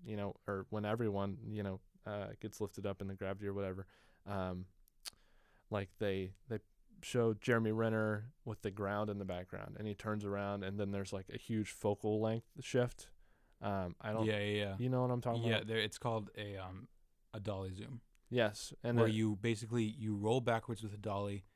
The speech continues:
Speaker 2: while you zoom in on your lens. And what that does is it keeps the subject, in this case Jeremy Renner,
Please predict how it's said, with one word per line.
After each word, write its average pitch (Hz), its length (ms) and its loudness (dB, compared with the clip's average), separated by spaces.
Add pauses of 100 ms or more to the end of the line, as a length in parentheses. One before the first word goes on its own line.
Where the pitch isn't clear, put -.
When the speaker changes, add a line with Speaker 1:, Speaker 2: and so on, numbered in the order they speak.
(300)
Speaker 2:
while 107 140 -4
you 101 140 -2
zoom 101 320 0
in 98 120 0
on 92 140 -2
your 90 100 -6
lens. 113 560 -12
And 101 120 -4
what 98 140 -4
that 101 160 -6
does 104 260 -2
is 98 40 -10
it - 120 -12
keeps - 260 -8
the 113 140 -8
subject, 107 500 -4
in 107 100 -4
this 98 120 -4
case 98 180 -10
Jeremy 101 320 -4
Renner, 101 380 -4